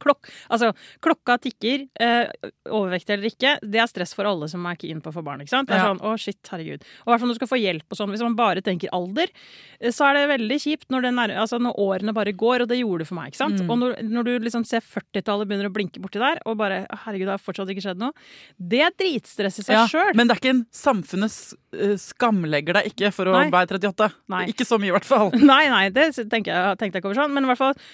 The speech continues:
Speaker 1: så har du det gående, og så har du det vektgreiene på toppen.
Speaker 2: Mm.
Speaker 1: Altså, det, det var, det var så sjukt tøft, fordi at jeg,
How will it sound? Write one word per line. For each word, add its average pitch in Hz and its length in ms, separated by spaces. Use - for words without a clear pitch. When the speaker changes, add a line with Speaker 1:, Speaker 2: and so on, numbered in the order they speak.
Speaker 1:
så - 120
har 277 160
du 240 120
det 247 280
gående, 233 400
og 277 80
så 226 380
har 240 160
du 262 80
det 240 180
vektgreiene 196 680
på 247 160
toppen. - 420
Speaker 2:
Mm. 170 140
Speaker 1:
Altså, 240 220
det, 277 100
det 240 120
var, 262 200
det 233 400
var 196 240
så 214 160
sjukt - 500
tøft, - 320
fordi 247 220
at - 60
jeg, 233 840